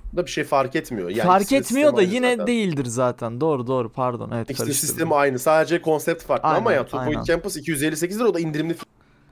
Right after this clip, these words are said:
Speaker 1: küsür lira.
Speaker 2: Ha, okey, okey, tamam, okey.
Speaker 1: Aynen.
Speaker 2: Ya neyse, tamam, Two Point iyi oyun işte abi. Her oyununu
Speaker 1: Two
Speaker 2: oynayın.
Speaker 1: Point serisi güzel oyun abi.
Speaker 2: Aynen.
Speaker 1: Oynamazsanız da salaksınız. Hadi bakalım.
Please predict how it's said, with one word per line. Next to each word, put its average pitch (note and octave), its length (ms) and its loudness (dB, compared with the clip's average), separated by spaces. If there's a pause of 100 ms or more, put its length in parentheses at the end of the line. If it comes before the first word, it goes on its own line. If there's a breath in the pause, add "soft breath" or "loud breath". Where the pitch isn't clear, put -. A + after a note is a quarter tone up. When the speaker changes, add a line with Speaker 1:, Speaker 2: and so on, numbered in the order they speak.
(260 soft breath)
Speaker 1:
küsür B2+ 180 -6
lira. F#2 200 -8 (240)
Speaker 2:
Ha, D3+ 240 0
okey, C3+ 240 -2
okey, G#2+ 180 -10
tamam, G2+ 320 -8
okey. A#2+ 240 -10 (400 loud breath)
Speaker 1:
Aynen. A#2+ 280 -2
Speaker 2:
Ya E3 140 2
neyse, F#3 300 0
tamam, E3+ 160 2
Two - 180 -2
Point F3 260 2
iyi E3+ 120 2
oyun F3 140 0
işte C3 260 -4
abi. B2+ 240 0 (100)
Her F3 140 0
oyununu D3 240 0
Speaker 1:
Two D#3+ 80 0
Speaker 2:
oynayın. D3+ 240 0
Speaker 1:
Point F#3+ 200 -2
serisi F3 300 -2
güzel C#3+ 220 0
oyun B2 180 0
abi. A2+ 300 -2
Speaker 2:
Aynen. D#3+ 180 2
Speaker 1:
Oynamazsanız D3 500 0
da D3+ 60 -2
salaksınız. C#3 460 -4
Hadi C#3 100 -4
bakalım. B2 280 -6